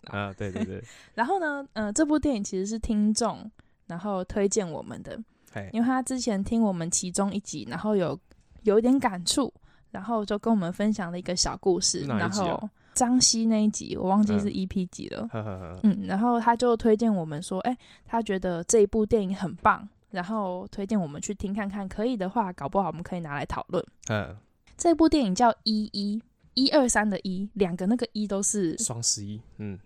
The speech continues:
Speaker 1: 对，
Speaker 2: 双一啊，
Speaker 1: 都是两个一，
Speaker 2: 两个一，
Speaker 1: 就是最简单的那个一。
Speaker 2: 嗯。
Speaker 1: 它的英文翻译我觉得很有趣。
Speaker 2: 嗯。
Speaker 1: 它的英文叫《A One and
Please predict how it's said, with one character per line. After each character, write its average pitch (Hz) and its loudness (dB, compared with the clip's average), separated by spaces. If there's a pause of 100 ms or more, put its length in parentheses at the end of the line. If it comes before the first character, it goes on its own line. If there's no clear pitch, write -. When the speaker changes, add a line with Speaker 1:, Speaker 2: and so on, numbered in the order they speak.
Speaker 1:
对， - 2
Speaker 2:
双 123 0
一 - 6
啊， - 8
Speaker 1:
都 247 6
是 277 6
两 202 -6
个 190 -4
一， - -4
Speaker 2:
两 - -
个 196 -2
一， - -2
Speaker 1:
就 226 0
是 226 -2
最 302 8
简 180 -2
单 185 -2
的 180 -6
那 180 -6
个 175 -6
一。 165 -12 (140)
Speaker 2:
嗯。 208 -14 (420)
Speaker 1:
它 370 4
的 339 8
英 339 2
文 175 2
翻 208 -4
译 220 0
我 185 -4
觉 180 -8
得 185 -6
很 226 6
有 269 8
趣。 - 4 (140)
Speaker 2:
嗯。 120 0 (420)
Speaker 1:
它 - -4
的 277 -6
英 269 0
文 208 4
叫 226 4 (140)
《A 196 2
One 214 4
and 190 0